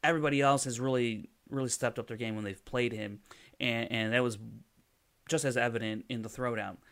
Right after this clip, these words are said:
So, and then, and then let's look at his, his opponent's average accuracy rate is up at seventy-three percent. That, that's pretty high. That's decently high. Um, but Chance, the fact that he's just two and two with these kinds of numbers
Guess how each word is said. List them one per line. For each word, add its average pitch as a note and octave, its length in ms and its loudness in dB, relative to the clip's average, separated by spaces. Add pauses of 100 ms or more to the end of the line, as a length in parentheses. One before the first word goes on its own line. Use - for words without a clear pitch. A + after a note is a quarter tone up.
(360)
So, B2+ 400 4 (960)
and D3+ 120 4
then, D3+ 420 2
and C#3+ 160 4
then C#3 120 4
let's C3+ 160 0
look C3+ 120 0
at B2 120 4
his, A#2+ 400 0 (520)
his A#2 320 -10
opponent's B2 520 0
average B2 340 6
accuracy B2 360 0
rate B2 400 4
is A#2+ 140 -2
up A#2 120 -4
at A2 120 -2
seventy-three A#2+ 760 0
percent. A2 560 -2 (260)
That, B2+ 120 -2
that's B2 240 0 (640)
pretty C3+ 260 4
high. A2 260 -2
That's B2+ 160 -4
decently B2 400 2
high. A2 300 4 (580)
Um, G#2+ 400 -8 (1500)
but - 200 -4
Chance, D#3+ 420 4
the B2+ 120 -6
fact D#3+ 180 4
that C3 100 -2
he's A#2 120 -6
just A2+ 180 -4
two C3 140 -2
and A#2+ 100 -2
two B2 140 -4
with A2 100 -4
these A2+ 140 -4
kinds A#2 260 -2
of G#2 80 -2
numbers B2 520 0